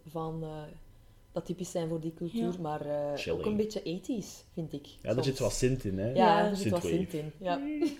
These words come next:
Speaker 3: Dus f-, met fans van synthwave.
Speaker 2: <laughs> Ja.
Speaker 3: Eh, ja, het is wel... Het is, de soundtrack is heel epic. Soms zo heel chilling als je dan
Speaker 1: En
Speaker 3: de scènes
Speaker 1: heel
Speaker 3: erop
Speaker 1: hard op de voorgrond, dikwijls.
Speaker 3: Ja,
Speaker 2: Ja.
Speaker 3: luid. Daarmee ik zeg dat als de cinema's hier open gaan en ze spelen hem,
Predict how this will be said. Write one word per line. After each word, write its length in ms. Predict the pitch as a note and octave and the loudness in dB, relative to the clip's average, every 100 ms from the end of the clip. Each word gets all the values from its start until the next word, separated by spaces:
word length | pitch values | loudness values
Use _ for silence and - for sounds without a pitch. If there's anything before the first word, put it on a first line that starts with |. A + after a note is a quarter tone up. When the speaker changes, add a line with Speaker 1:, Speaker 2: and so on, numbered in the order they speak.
| - | -4
Speaker 3:
Dus 200 | - - | -2 0
f-, 220 | G3 - | 0 -2
met 320 | A2+ A2 G#2+ A2 | 2 2 4 4
fans 280 | A2+ A#2+ | 4 4
van 180 | - G#2+ | 0 0
synthwave. 580 | - A2+ A#2 A#2+ A#2+ B2 | 0 -2 -2 0 2 2
Speaker 2:
<laughs> 60 | B3 | 2
Ja. 220 | A3 A3+ - C4 A#3+ E4+ E4 G#4+ A4 A4+ F#4+ G#4+ C4 - - - - | 2 0 0 2 4 4 6 4 6 0 0 -6 -8 -10 -12 -12 -8
Speaker 3:
Eh, 80 | E2 E2 E2 | -8 -6 -6
ja, 100 | F#2+ | -2
het 140 | G2+ A2 | -2 -2
is 120 | - | -4
wel... 480 | F2 E2+ D#2+ D2+ - | -4 -2 -4 -6 -8
Het 80 | D2+ | -10
is, 320 | - - - - - - - | -8 -10 -12 -16 -18 -16 -14
de 60 | - | -14
soundtrack 400 | - E2 F2 E2 | -10 -10 -8 -10
is 140 | D#2 - | -10 -10
heel 120 | E2 | -12
epic. 300 | D#2 D#2 D2+ - | -12 -14 -12 -14
Soms 220 | - F#2 G#2+ | -8 -6 -4
zo 60 | |
heel 220 | F2+ F#2+ F#2+ | -2 -2 -2
chilling 520 | - F2+ F#2+ E2+ D#2+ | -4 -4 -2 -4 -8
als 180 | E2 - | -10 -12
je 60 | |
dan 100 | - A#2 D#3+ | -12 -10 -2
Speaker 1:
En 160 | D#3+ | 0
Speaker 3:
de 60 | D#3+ | 0
scènes 200 | E3 F#3+ | 0 2
Speaker 1:
heel 280 | G3+ G3+ F#3+ | 4 4 4
Speaker 3:
erop 240 | F3+ D#3+ | 2 0
Speaker 1:
hard 220 | E3 - | -2 -2
op 100 | G#3+ | -2
de 120 | E3 | -2
voorgrond, 800 | D3 C#3 F3+ F#3+ D3 C#3 - - - | -4 -6 -4 -4 -4 -6 -12 -20 -10
dikwijls. 500 | D#3 - C3+ C3+ - | -10 -6 -6 -6 -2
Speaker 3:
Ja, 200 | G2+ G#2 | 2 2
Speaker 2:
Ja. 180 | F3+ - F#2+ | 0 -6 -2
Speaker 3:
luid. 280 | F2 - - - - - - - - - | -2 -2 -8 -14 -18 -16 -18 -20 -20 -10
Daarmee 240 | G#2+ A#2+ | -4 -2
ik 80 | D3+ | -2
zeg 180 | - E3 | 0 0
dat 100 | D#3 | 0
als 140 | B2 | -2
de 60 | A#2 | -4
cinema's 480 | - C3+ D3+ D#3 B2 | -4 -4 -2 -2 -2
hier 160 | A#2 | -2
open 240 | B2+ C3+ C#3+ | -2 -2 -6
gaan 180 | D3 C#3+ | -4 -4
en 120 | B2+ | -4
ze 120 | G#2+ | -6
spelen 420 | - - B2 C#3 | -8 -10 -8 -6
hem, 180 | C#3+ | -6